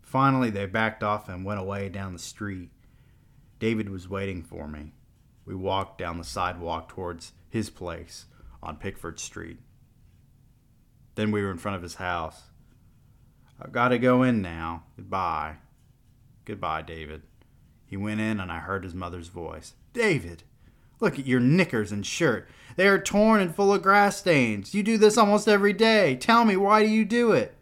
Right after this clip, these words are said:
David didn't answer. "I asked you a question. Why do you do this to your clothes?" "I can't help it, Mom."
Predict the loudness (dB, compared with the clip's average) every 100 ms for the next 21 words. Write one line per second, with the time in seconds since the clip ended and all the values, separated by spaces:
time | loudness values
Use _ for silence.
0 | _ _ _ _ _ -10 -8 -8 -10 -12
1 | -12 -12 -14 -18 -20 -20 _ _ -2 2
2 | 4 4 2 -2 -4 -2 0 0 0 -6
3 | -8 -2 0 0 -2 -4 -4 -6 -8 -8
4 | -8 -4 0 0 -2 -8 -16 -20 -20 -12
5 | -12 -10 -12 -12 -14 -10 -6 -4 -6